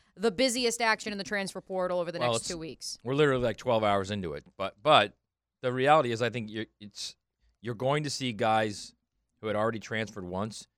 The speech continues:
Speaker 2: get in the portal real quick. Because if they're in this fourteen-day time frame, they can't be held. Like, the N C A A can't come back and say, "Oh, no, no, no, no, now it's different."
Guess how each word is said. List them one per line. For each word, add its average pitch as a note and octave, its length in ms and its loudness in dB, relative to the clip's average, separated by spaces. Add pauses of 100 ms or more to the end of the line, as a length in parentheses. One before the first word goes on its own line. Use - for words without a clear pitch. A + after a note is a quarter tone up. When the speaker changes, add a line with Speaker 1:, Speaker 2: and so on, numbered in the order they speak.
(360)
Speaker 2:
get G2+ 80 -6
in F#2+ 60 -4
the F#2 80 -6
portal E2 280 -4
real D#2 120 -8
quick. C2 220 -16 (480)
Because G2 220 -6
if E2+ 100 -10
they're G#2+ 140 0
in A2 140 -2
this G#2 120 -8
fourteen-day F#2+ 720 -6 (600)
time B2+ 280 0
frame, F2 360 -12 (680)
they G#2+ 80 -8
can't A2 240 -6
be G2 100 -10
held. G2+ 320 -2 (400)
Like, G#2+ 140 -10
the B2 160 -4
N A#2+ 80 0
C A#2+ 140 -4
A - 40 0
A G2+ 40 -10
can't C3 280 -6
come B2+ 180 -2
back A2 240 4
and G2+ 80 -12
say, A2 120 0
"Oh, C3 80 2
no, F3+ 120 2
no, F3 140 4
no, C#3+ 180 4
no, A2+ 200 2
now A#2 240 4
it's B2 120 -2
different." G#2 360 -6